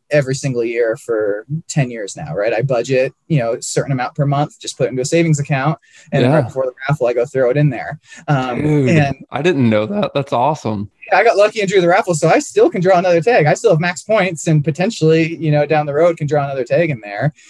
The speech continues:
Speaker 1: You know, again, I know my odds aren't good at that, but, um, the raffle tag's the way I got it. So, uh, pretty awesome.
Speaker 2: The odds may not be good, but you got a chance, man. Like,
Speaker 1: Exactly.
Speaker 2: it's not like your,
Speaker 1: <laughs>
Speaker 2: all your points are gone. You're back to square one. You'll never catch it. That's exciting.
Speaker 1: Exactly. Yeah.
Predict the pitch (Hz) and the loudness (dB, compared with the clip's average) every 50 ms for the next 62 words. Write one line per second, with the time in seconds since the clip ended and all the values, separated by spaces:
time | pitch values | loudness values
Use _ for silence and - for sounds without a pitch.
0 | - - 165 160 147 127 120 120 127 131 147 139 127 127 127 123 123 123 123 120 | -20 -8 -2 -2 0 0 0 -2 -2 -2 -2 -2 -2 -2 -6 -6 -6 -6 -6 -4
1 | 110 104 110 113 110 110 117 95 80 - 120 117 107 98 98 87 85 98 95 - | -4 -2 -2 -2 -2 -2 -4 -8 -4 -4 -2 -2 -2 -2 -2 -2 -2 -2 -4 -6
2 | - _ - 120 104 - - _ _ - - 165 139 135 120 113 110 104 104 143 | -6 _ -2 -2 -2 -2 -6 _ _ -14 -12 -6 -4 -4 -2 -2 -4 -6 -8 -8
3 | 123 143 135 131 135 170 165 139 131 - 127 110 107 - 120 107 107 110 110 117 | -4 -2 0 0 0 0 -2 -4 -4 -2 -2 -2 -2 -4 -4 -4 -2 -2 -2 -2
4 | - 98 87 76 78 73 73 - - - - - 110 98 90 82 82 139 - - | -2 -2 -4 -4 -6 -8 -8 -10 -10 -8 -4 -2 -2 -2 -2 -4 -6 -8 -4 -2
5 | 147 131 101 92 92 90 - _ - 127 117 107 95 87 - - 151 156 - _ | -2 -2 -2 -2 -4 -6 -6 _ -4 -2 -2 -4 -6 -8 -10 -10 -10 -12 -12 _
6 | _ _ _ _ _ _ - 175 - 127 135 160 - 160 151 139 127 - - 113 | _ _ _ _ _ _ -12 -10 -8 -6 -8 -6 -4 -2 -2 -2 -2 -4 -6 -6
7 | 104 - 110 123 151 143 117 104 117 104 117 127 135 117 - - 120 143 180 165 | -4 -2 -2 -2 -2 -4 -6 -8 -6 -4 -4 -4 -6 -6 -8 -6 -4 -2 -2 -2
8 | - - - 110 110 110 120 143 156 139 - - 120 117 113 113 185 - 349 339 | -4 -4 -4 -4 -2 -2 -2 -4 -4 -6 -4 -2 -2 0 0 0 0 -2 -2 -2
9 | - 185 135 127 - - 123 117 117 123 135 127 123 - 131 120 101 110 117 127 | -2 -2 -2 -2 -2 -2 -2 0 0 4 4 4 2 2 0 0 0 2 2 2
10 | 131 127 123 110 - 127 127 135 131 - 127 113 110 107 104 110 113 117 117 123 | 0 0 -2 -2 -2 -2 -4 -4 -4 -6 -8 -4 -4 -2 -2 -2 -2 -4 -6 -4
11 | 117 110 113 113 - - 117 - - - 117 117 117 113 113 117 123 123 113 113 | -4 -4 -4 -4 -6 -12 -16 -10 -6 -4 -2 0 0 0 0 -2 -2 -2 -2 -2
12 | 110 110 117 117 110 - - - - - - - - - - - 190 - - - | -2 -4 -4 -6 -6 -6 -6 -8 -6 -4 -6 -4 -4 -6 -6 -6 -8 -10 -6 -4
13 | - - 170 160 - 123 139 135 160 - - 110 95 117 143 156 135 104 | -2 0 2 2 2 2 2 2 0 -2 -4 -6 -4 0 0 0 0 0